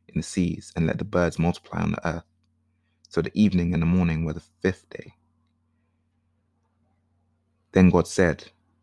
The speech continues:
"Let the earth bring forth the living creature according to its kind,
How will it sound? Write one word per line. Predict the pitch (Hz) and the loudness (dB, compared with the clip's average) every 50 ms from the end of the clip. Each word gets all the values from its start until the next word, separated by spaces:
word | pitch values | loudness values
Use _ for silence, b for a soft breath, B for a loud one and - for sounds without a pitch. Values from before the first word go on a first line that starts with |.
| _ _ _ _ _ _ | _ _ _ _ _ _
"Let | - - | -8 -6
the | - - - - | -6 -4 -2 0
earth | 87 87 - - | 0 -2 -2 -4
bring | - 87 87 98 | -2 -2 -2 -2
forth | - - 95 87 85 - - _ _ _ _ _ _ | 0 0 -2 -2 -2 -4 -12 _ _ _ _ _ _
the | - 90 | -4 0
living | 87 87 87 90 80 | 0 2 2 2 0
creature | 80 - 101 - - - - - - - _ _ _ _ _ _ _ _ _ | 0 0 -2 -2 -2 -6 -10 -10 -12 -14 _ _ _ _ _ _ _ _ _
according | - - - 92 85 80 | -10 0 2 2 2 2
to | - - - - | 0 -2 -4 -4
its | - - | -4 -4
kind, | - - 82 78 78 - 82 85 - | -6 -6 -4 -4 -4 -4 -6 -10 -14